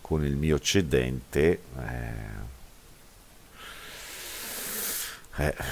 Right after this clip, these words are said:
e dopo bisognerebbe pensare come risolvere questa cosa qui.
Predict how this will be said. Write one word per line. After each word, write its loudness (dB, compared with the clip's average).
e 2
dopo 6
bisognerebbe 6
pensare 6
come 4
risolvere 4
questa -4
cosa -6
qui. -12